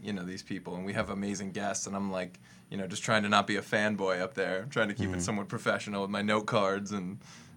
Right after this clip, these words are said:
Speaker 1: you know, but it's great. We, I mean, we had, you know, amazing panels last time. Um, Ash versus Evil Dead, you know,
Speaker 2: Oh,
Speaker 1: Comic
Speaker 2: yeah.
Speaker 1: Book Man, of course. Um,
Speaker 2: I think
Speaker 1: it
Speaker 2: Rob even said it. I don't know.
Speaker 1: Yeah, that's right. Rob, uh,
Speaker 2: Mm.
Speaker 1: Rob did, uh, get down on the panel, which was cool,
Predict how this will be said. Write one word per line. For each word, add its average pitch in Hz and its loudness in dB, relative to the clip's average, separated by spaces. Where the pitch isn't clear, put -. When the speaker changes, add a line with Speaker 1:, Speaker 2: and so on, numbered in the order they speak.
Speaker 1:
you 101 -2
know, 90 -4
but 104 2
it's 113 -2
great. 101 0
We, 101 -2
I 101 0
mean, 104 2
we 110 0
had, 110 2
you 107 -4
know, 87 -4
amazing 101 0
panels 101 -2
last 95 2
time. 101 0
Um, 92 -2
Ash 98 0
versus 104 -4
Evil 98 -6
Dead, 107 4
you 107 0
know, 95 -2
Speaker 2:
Oh, 87 -8
Speaker 1:
Comic 107 2
Speaker 2:
yeah. 107 2
Speaker 1:
Book 104 -6
Man, 110 2
of 101 -6
course. 113 0
Um, 90 -4
Speaker 2:
I 101 2
think 104 4
Speaker 1:
it - 0
Speaker 2:
Rob 98 8
even 98 4
said 101 6
it. 101 0
I 101 0
don't 85 -4
know. 87 -6
Speaker 1:
Yeah, 147 8
that's 123 0
right. 156 2
Rob, 107 4
uh, 113 4
Speaker 2:
Mm. 107 0
Speaker 1:
Rob 113 0
did, 123 -4
uh, 107 0
get 98 -4
down 95 0
on 87 -4
the 90 -4
panel, 87 -4
which 90 -10
was 90 -14
cool, 87 -6